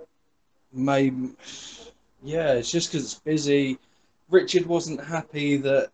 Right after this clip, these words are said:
some of the stuff they'd done doesn't help Hex because we do real work on our chain or something. But I, I think it's just 'cause it's busy. I mean, once, once the bear market comes, which it eventually does, 'cause everything goes to overvalued, then undervalued, then overvalued,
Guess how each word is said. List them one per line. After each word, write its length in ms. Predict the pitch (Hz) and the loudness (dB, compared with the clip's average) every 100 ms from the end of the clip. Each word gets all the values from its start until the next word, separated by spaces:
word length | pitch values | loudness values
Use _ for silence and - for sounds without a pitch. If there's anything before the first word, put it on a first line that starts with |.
| _ _ | _ _
some 320 | - - 160 147 | -6 0 2 2
of 140 | 135 | -2
the 80 | 135 | -6
stuff 300 | - 147 - | -2 -2 0
they'd 200 | 131 131 | -2 2
done 520 | 139 143 139 131 127 - _ _ _ _ _ _ _ | 4 4 2 -2 -4 -6 _ _ _ _ _ _ _
doesn't 320 | 147 143 143 127 | 0 0 0 -6
help 380 | 139 139 127 | 0 0 0
Hex 520 | - 135 135 - - - | -6 -4 -4 -4 -8 -6
because 340 | 135 127 117 | -10 -10 -6
we 200 | 135 135 | -4 -4
do 220 | 135 127 | -2 -2
real 260 | 131 139 131 | 0 0 0
work 640 | 120 123 127 131 123 _ | -2 -2 0 0 -2 _
on 100 | 127 | -6
our 220 | 127 123 120 | -4 -4 -6
chain 540 | - 131 131 131 117 | -8 -4 -4 -4 -6
or 200 | 117 117 | -10 -10
something. 800 | - 123 127 _ 120 120 120 117 _ _ _ _ _ _ _ | -8 -8 -8 _ -6 -4 -6 -12 _ _ _ _ _ _ _
But 320 | 117 120 120 - | -4 -2 -4 -4
I, 260 | 139 - 160 | -4 -4 -2
I 20 | |
think 220 | 247 254 | -2 0
it's 120 | 233 | 0
just 160 | 208 - | -2 0
'cause 100 | 151 | -2
it's 100 | 127 | -2
busy. 380 | 180 180 151 131 | 0 2 4 4
I 40 | |
mean, 160 | 143 143 | 4 4
once, 460 | 190 190 - - - | 2 0 -4 -6 -10
once 320 | 131 175 175 | -12 -10 -10
the 100 | 165 | -12
bear 240 | 156 160 156 | -6 -4 -2
market 460 | 151 147 139 - - | 0 0 -2 -14 -8
comes, 640 | 135 117 107 120 123 131 | -6 -6 -8 -12 -10 -4
which 280 | 127 - 139 | -4 -2 -4
it 100 | 131 | -4
eventually 460 | 143 170 139 139 | -4 -4 -2 -4
does, 300 | 135 123 120 120 | -2 -2 -4 -8
'cause 180 | 120 | -4
everything 420 | 147 156 147 147 143 | -4 -4 -8 -8 -2
goes 280 | 139 131 127 | -2 -2 -4
to 100 | 123 | -4
overvalued, 640 | 123 110 120 117 117 113 | -4 -4 -4 -2 -8 -10
then 120 | 113 | -12
undervalued, 600 | 123 123 113 107 107 107 - | -12 -12 -12 -12 -12 -14 -18
then 100 | 107 | -18
overvalued, 560 | 120 110 104 104 104 | -18 -18 -20 -20 -20